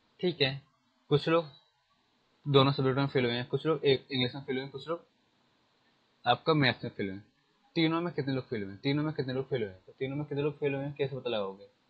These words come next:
सर, तीन लोग इंग्लिश में, सत्ताईस लोग दोनों में, आठ लोग अलग से इन-, मैथ्स में,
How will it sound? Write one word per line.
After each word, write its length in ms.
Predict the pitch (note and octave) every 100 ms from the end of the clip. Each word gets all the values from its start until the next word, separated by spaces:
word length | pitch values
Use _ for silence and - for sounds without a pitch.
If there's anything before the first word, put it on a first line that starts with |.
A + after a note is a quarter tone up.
| _ _ _ _ _ _ _ _ _ _ _ _
सर, 240 | - D3 D3+ - _ _ _ _ _ _ _ _ _ _ _ _ _ _ _ _ _ _ _ _
तीन 260 | C#3+ C#3+ C#3+
लोग 220 | D3+ C#3+
इंग्लिश 300 | C#3 C#3 C#3
में, 180 | D#3 D#3 D#3 _ _ _ _ _ _ _ _ _ _ -
सत्ताईस 420 | C#3 - C#3+ C#3+ D3
लोग 180 | D3 - _ D#3
दोनों 360 | C3 B2+ C#3+
में, 240 | D#3 E3 D#3 _ _ _ _ _ -
आठ 240 | B2 B2+ C#3+
लोग 140 | D3
अलग 220 | C#3+ C3
से 180 | - C3+
इन-, 220 | C#3 B2
मैथ्स 380 | C3 A#2 G#2+ -
में, 180 | G#2